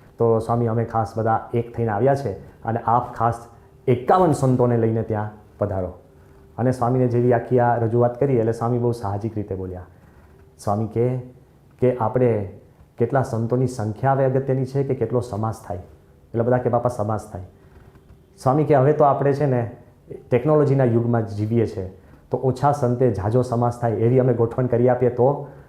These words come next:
બધા કે "હા, હા, હા બાપા, એ ચાલશે, અમે રાજી જ છીએ." અને પછી બધાએ વાત માન્ય રાખી. આગળ ઉપર પછી સ્વામીએ વાત કરી. સ્વામી કહે કે "આપ બધા, બધા આવ્યા છો તો જેને જેને જે રજૂઆત કરવી હોય બધા રજૂઆત કરે."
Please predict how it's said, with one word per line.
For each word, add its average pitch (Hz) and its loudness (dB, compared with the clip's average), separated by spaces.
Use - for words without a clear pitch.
બધા 139 6
કે 139 2
"હા, 139 4
હા, 139 4
હા 127 4
બાપા, 120 2
એ 113 4
ચાલશે, 110 0
અમે 110 0
રાજી 107 0
જ 110 -8
છીએ." - -16
અને 131 0
પછી 151 2
બધાએ 131 2
વાત 113 -2
માન્ય 107 -2
રાખી. 87 -10
આગળ 175 4
ઉપર 170 4
પછી 160 2
સ્વામીએ 147 2
વાત 123 0
કરી. 92 -6
સ્વામી 127 2
કહે 135 -2
કે 131 6
"આપ 127 2
બધા, 123 2
બધા 117 2
આવ્યા 110 2
છો 98 -6
તો 123 2
જેને 117 0
જેને 123 2
જે 120 2
રજૂઆત 120 0
કરવી 113 -2
હોય 120 0
બધા 107 -2
રજૂઆત 107 -4
કરે." 90 -4